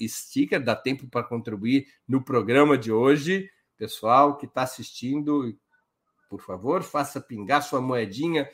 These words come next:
no nosso cofrinho. A quarta é o, a ferramenta Valeu, Valeu Demais, que funciona como o Super Chat, mas quando vocês estiverem assistindo aos nossos vídeos gravados.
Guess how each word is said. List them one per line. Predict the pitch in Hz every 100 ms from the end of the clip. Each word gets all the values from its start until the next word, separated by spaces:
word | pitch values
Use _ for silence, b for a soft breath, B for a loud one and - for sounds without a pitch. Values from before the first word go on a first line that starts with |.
| B -
no | 127
nosso | 135 135 113
cofrinho. | 110 104 - 180 220 220 220 B B B
A | - 170
quarta | - 196 202 220 - 226 208
é | 175
o, | 180 185
a | 160 151 147
ferramenta | 156 143 139 156 143
Valeu, | 139 131 175 165
Valeu | 135 135 143
Demais, | 127 123 165 170 135 -
que | 175
funciona | 165 135 214 202
como | - 208 208
o | 190
Super | - 180 180
Chat, | - 139 113 - - _ _ -
mas | 135
quando | - 160
vocês | 143 131 143
estiverem | 135 - 123 131
assistindo | 127 - - - 123
aos | 117 117
nossos | 117 113 101
vídeos | 110 98 101 104
gravados. | 131 160 143 139 175 180